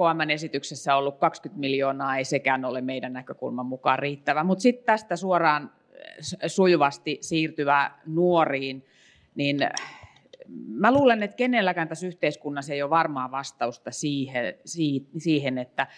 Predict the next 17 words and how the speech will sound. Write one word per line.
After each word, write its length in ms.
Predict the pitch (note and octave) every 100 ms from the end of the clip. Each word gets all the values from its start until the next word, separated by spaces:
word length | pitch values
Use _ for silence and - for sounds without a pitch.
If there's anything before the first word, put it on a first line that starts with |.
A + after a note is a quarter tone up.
| - -
mistä 320 | C4 - D#3+
se 120 | D3+
johtuu, 500 | C#3 C#3+ C#3 - B2+
että 140 | A2+
meillä 280 | D3+ C#3+ C3+
on 240 | - D#3 D3
niin 220 | D#3 C3+
paljon 440 | D3 C#3 B2+ B2
pahoinvointia 880 | B2 D#3+ D#3+ D#3 A#2 A#2 A#2+ - A2+
tässä 240 | - -
yhteiskunnassa. 920 | C#3 C#3 B2 B2 - C3 C3 D#3 - D3+ - - -
Ja 140 | E3+
erityisesti 800 | E3+ G#3 F#3+ F3 D3+ C#3 C3 D3+
nuorilla 580 | E3 F3 D3 C3 C3 C3
paineet 680 | - D#3+ D3+ B2+ B2 A#2+ -
näyttää 540 | C3+ B2+ _ B2 A#2
korostuvan. 840 | - C#3+ C3 C3+ - A#2 G2 G2